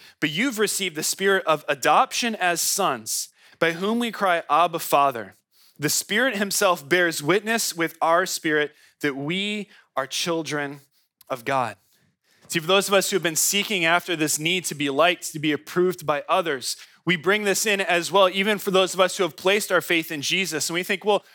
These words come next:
okay, God's forgiven me, but, but does God still like me? Does God approve of me?" And we live lives often in fear of God, thinking,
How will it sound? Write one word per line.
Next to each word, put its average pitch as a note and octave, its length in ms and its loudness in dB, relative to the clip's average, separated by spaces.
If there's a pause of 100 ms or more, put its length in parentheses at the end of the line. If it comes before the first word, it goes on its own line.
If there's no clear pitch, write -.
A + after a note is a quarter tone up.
(140)
okay, G#3 220 0
God's G3+ 360 6
forgiven A3 380 2
me, F#3+ 80 2
but, F#3+ 260 0 (380)
but F#3 100 -2
does F3 160 2
God E3 260 4
still F#3 280 0
like C#3+ 260 -2
me? A3 320 -8 (160)
Does E3 140 -4
God G3 160 2
approve G#3 480 0
of F#3 120 0
me?" D#3+ 200 -4
And D#3+ 120 -4
we F#3 120 0
live G#3+ 240 6
lives G3 260 8
often F#3 320 6
in F#3+ 200 0
fear B3 580 4
of F3+ 300 4
God, G#3+ 360 8
thinking, G#3+ 320 2